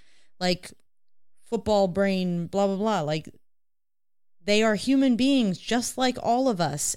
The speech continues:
And yeah, a lot of the time, most people need to have extreme reason to make change. Human <laughs> beings are very averse to change. We don't like making change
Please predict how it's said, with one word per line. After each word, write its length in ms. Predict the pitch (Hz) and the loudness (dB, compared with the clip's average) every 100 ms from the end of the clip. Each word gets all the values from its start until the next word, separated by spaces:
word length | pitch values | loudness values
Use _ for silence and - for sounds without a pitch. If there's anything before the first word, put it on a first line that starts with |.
| - | -4
And 360 | 208 208 202 - | -2 0 -2 -4
yeah, 480 | 202 233 262 147 147 - - | -4 -2 -2 -4 -6 -14 -6
a 100 | 202 | -4
lot 360 | 190 185 196 | 0 0 0
of 140 | 247 214 | 0 -2
the 100 | 254 | -4
time, 560 | 240 277 226 170 170 - - _ - - - - | -4 -2 -2 -2 -6 -10 -20 _ -20 -20 -20 -20
most 400 | 170 190 262 - | -4 -2 -2 -2
people 560 | 294 285 196 175 170 - _ _ - - - | -4 -2 0 0 -2 -8 _ _ -20 -20 -20
need 460 | 175 180 208 233 202 | -18 -6 -2 -2 -2
to 220 | - 233 | -2 -2
have 540 | 185 208 214 190 185 170 - | 0 0 2 2 0 -4 -10
extreme 840 | 175 - - - 190 214 247 247 254 - | -8 -2 -2 -2 -2 2 4 2 0 -4
reason 520 | 196 214 190 196 190 | -2 0 0 -2 -2
to 140 | - | -4
make 340 | 185 175 196 - | -2 -2 -2 -6
change. 440 | - 185 160 143 | -6 -4 -4 -6
Human 300 | - 240 262 | -4 0 0
<laughs> 140 | 196 - | 0 0
beings 260 | 240 220 | 0 0
are 100 | 185 | 0
very 280 | 180 208 220 | 0 0 0
averse 580 | - 190 147 175 185 - | 0 -4 -2 -2 -2 -4
to 140 | - 190 | -6 -6
change. 460 | - 175 160 147 | -4 -2 -4 -6
We 100 | 156 | -6
don't 200 | 170 202 | -4 -2
like 240 | 98 190 180 | 0 -2 0
making 320 | 190 175 180 | -2 -2 -4
change 420 | 175 180 175 160 | -4 -4 -4 -6